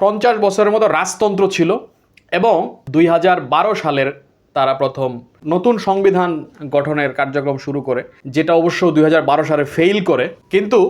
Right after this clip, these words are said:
পরবর্তী সময়ে সকল দলের সম্মিলিত প্রচেষ্টায় দুই হাজার পনেরো সালে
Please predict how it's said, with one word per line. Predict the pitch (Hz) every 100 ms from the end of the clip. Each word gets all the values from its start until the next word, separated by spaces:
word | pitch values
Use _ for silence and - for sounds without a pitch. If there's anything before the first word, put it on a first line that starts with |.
| -
পরবর্তী | 185 208 240 247 -
সময়ে | 226 247 269 - _ _ _ _
সকল | - 180 190 214 185
দলের | 190 196 190
সম্মিলিত | 185 190 214 220 202
প্রচেষ্টায় | 196 196 - 156 113 - _ -
দুই | 147
হাজার | 170 175 -
পনেরো | 214 247 240 190
সালে | 160